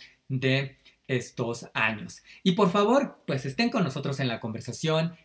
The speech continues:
denle like a este video, su like es importantísimo porque hace que este contenido llegue a más personas. Suscríbanse al canal, desde luego, eh, compártanos y no se olviden de comentarnos, cuéntenos qué, qué les parece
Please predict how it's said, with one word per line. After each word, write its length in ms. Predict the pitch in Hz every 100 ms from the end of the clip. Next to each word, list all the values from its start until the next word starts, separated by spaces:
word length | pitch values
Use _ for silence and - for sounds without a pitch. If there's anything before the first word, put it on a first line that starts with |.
| -
denle 720 | 135 165 170 165 165 165 -
like 520 | 127 131 147 196 208 180
a 40 |
este 200 | 170 139
video, 540 | 131 131 147 151 156
su 280 | - - 185
like 300 | 175 185 185
es 140 | 185 196
importantísimo 1080 | 170 143 127 117 110 165 135 151 147 143 - - -
porque 320 | 139 - 175
hace 300 | 175 175 170
que 140 | 127
este 220 | 127 139
contenido 640 | 131 117 117 123 127 135 -
llegue 600 | 127 113 165 170 160 151 -
a 140 | 110
más 320 | 110 131 127
personas. 720 | - 113 - 143 165 202 214 _ - - -
Suscríbanse 580 | - 175 254 262 254 170
al 100 | 143
canal, 480 | 120 123 143 180
desde 260 | 127 107 110
luego, 540 | 113 156 156 160 190 _ - - _ _
eh, 260 | 143 135 -
compártanos 1300 | 185 160 - - 196 220 - 190 185 175 196 254 - -
y 280 | 175 208 214
no 100 | 175
se 140 | 180
olviden 420 | 254 185 220 247 208
de 140 | 147
comentarnos, 840 | 127 117 110 110 139 156 123 117
cuéntenos 540 | - 180 180 196 202 -
qué, 220 | 214 208
qué 120 | 220
les 180 | 277 254
parece 720 | 180 143 143 165 170 175 170